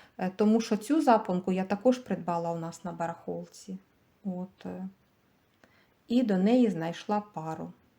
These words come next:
Вона також була одненька. Так, тож, е, я не втрачаю нагоди познаходити пару тоді і до інших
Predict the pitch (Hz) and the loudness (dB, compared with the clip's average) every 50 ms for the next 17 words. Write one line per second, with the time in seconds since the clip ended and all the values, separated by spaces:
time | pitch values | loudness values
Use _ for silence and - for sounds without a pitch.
0 | _ _ - 190 180 180 190 196 190 - 190 190 - 226 226 220 190 170 170 180 | _ _ -8 -6 -2 0 0 0 0 -2 -4 -2 -2 -2 -2 -2 -2 -4 -4 -2
1 | 185 185 180 160 160 - 156 151 147 156 160 - - 170 180 - _ _ _ _ | -2 -2 -4 -4 -6 -8 -10 -10 -12 -14 -16 -18 -18 -20 -20 -20 _ _ _ _
2 | - _ _ _ _ - _ _ _ _ _ - - 180 175 175 175 - _ _ | -20 _ _ _ _ -20 _ _ _ _ _ -8 -6 -6 -6 -6 -8 -14 _ _
3 | - 208 202 208 202 196 196 196 196 - - 190 190 202 - - - _ _ - | -6 -2 -2 -2 -2 -2 -4 -6 -4 -4 -4 -4 -4 -6 -8 -12 -16 _ _ -4
4 | 202 202 208 233 247 269 269 - 269 254 262 - 240 233 254 254 247 240 208 208 | -2 2 4 4 4 2 2 0 -4 -4 -2 -2 0 2 4 4 2 2 2 2
5 | 220 233 233 226 226 202 185 190 190 190 - - 214 214 233 233 - 220 220 - | 2 2 2 2 0 0 -2 -2 -2 -2 0 0 0 0 0 0 0 -2 -2 -2
6 | - 170 185 196 214 214 - 208 180 175 190 208 208 - 214 190 202 214 226 240 | -2 -2 -2 -2 -4 -4 -6 -8 -4 -4 -4 -4 -2 -4 -2 0 0 0 2 0
7 | 254 285 285 - - - - - - - _ | 0 -2 -4 -6 -10 -12 -14 -14 -18 -20 _